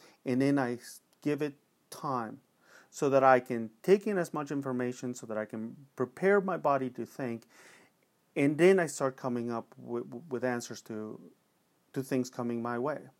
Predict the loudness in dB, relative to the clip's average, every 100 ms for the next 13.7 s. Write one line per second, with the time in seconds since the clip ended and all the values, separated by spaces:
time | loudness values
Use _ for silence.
0 | _ _ _ _ _ _ _ _ _ _
1 | -16 -2 -2 -2 -6 _ _ -8 -8 -8
2 | -4 0 0 0 -4 -6 0 2 2 0
3 | -4 -8 -6 -6 -8 _ _ _ 0 2
4 | 2 -2 -6 -8 -4 0 0 0 -4 -8
5 | -10 -8 -8 -2 0 0 -2 -6 _ _
6 | -8 -6 -2 -2 -2 -2 -6 _ _ _
7 | _ -4 2 2 2 -2 -8 _ _ _
8 | _ _ -10 -8 -6 2 4 4 0 -10
9 | -2 0 0 -6 -12 -14 -18 _ _ _
10 | _ -20 -2 8 8 8 2 -2 0 0
11 | 0 -2 -4 -2 0 0 0 -6 -2 -2
12 | -2 -6 -12 -12 -10 -6 -2 0 0 0
13 | -2 -2 -2 0 4 4 4